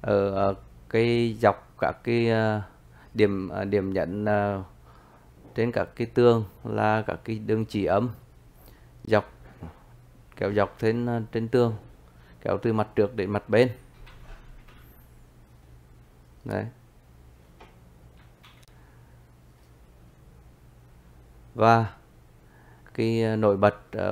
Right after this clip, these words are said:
của ngôi nhà là hai cái sảnh. Và, à, điểm nhấn của hai sảnh chính là hai chiếc cột, à, vuông vức to.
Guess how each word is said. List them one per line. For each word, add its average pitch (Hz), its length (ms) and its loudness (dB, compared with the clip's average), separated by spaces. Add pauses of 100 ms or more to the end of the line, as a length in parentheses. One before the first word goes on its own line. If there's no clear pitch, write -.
(140)
của 98 200 0
ngôi 107 180 -2
nhà 117 240 4
là 113 100 0
hai 107 160 2
cái 120 140 -4
sảnh. 110 320 2 (2000)
Và, 107 360 2
à, 104 180 0 (760)
điểm 98 240 0
nhấn 98 220 -2
của 98 80 -2
hai 110 160 2
sảnh 98 300 2
chính 95 220 -10
là 110 240 0 (200)
hai 104 180 -4
chiếc - 240 -6
cột, 107 260 0 (960)
à, 98 200 -6
vuông 107 360 0
vức 135 220 -2 (420)
to. 113 320 6